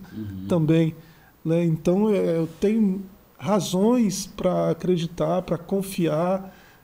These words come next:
Speaker 2: que outras pessoas não têm, né? Outras pessoas se perdem, eu não deveria, porque eu sou um cristão,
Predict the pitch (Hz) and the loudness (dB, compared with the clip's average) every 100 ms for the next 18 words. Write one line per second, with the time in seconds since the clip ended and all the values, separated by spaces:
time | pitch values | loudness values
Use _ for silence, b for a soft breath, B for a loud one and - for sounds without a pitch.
0 | B _ - 190 202 220 233 - 240 - | B _ -4 2 4 2 -2 -2 -4 0
1 | 202 196 254 247 196 214 214 175 - - | 0 2 -2 0 0 2 0 -4 -10 -4
2 | 185 180 175 196 208 185 214 - 190 185 | -2 0 2 0 0 -2 -2 0 0 0
3 | 226 - 185 202 190 170 180 196 214 247 | -6 0 2 2 2 0 4 2 4 2
4 | 226 220 240 190 190 160 - 190 190 196 | 2 2 2 2 0 -4 0 0 2 0
5 | 202 196 - 180 165 | 2 -2 0 0 0